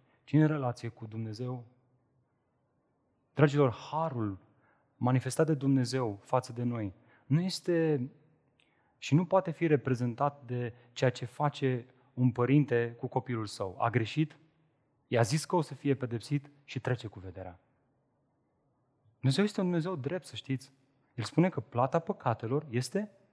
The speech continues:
moartea, condamnarea veșnică. Fiecare dintre noi, dacă suntem păcătoși, nu știu dacă vă considerați unul,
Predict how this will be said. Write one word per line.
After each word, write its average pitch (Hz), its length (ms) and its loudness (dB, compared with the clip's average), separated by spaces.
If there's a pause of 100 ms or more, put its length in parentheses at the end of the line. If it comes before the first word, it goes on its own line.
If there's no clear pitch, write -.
(180)
moartea, 135 420 -4
condamnarea 135 680 -2 (200)
veșnică. 104 680 -4 (420)
Fiecare 180 600 8
dintre 139 320 2
noi, 110 300 -4 (1000)
dacă 127 340 2
suntem 175 340 0
păcătoși, 156 640 -4 (1000)
nu 107 140 -10
știu 110 140 -10
dacă 110 200 -6
vă 101 100 -10
considerați 104 540 -10
unul, 90 240 -14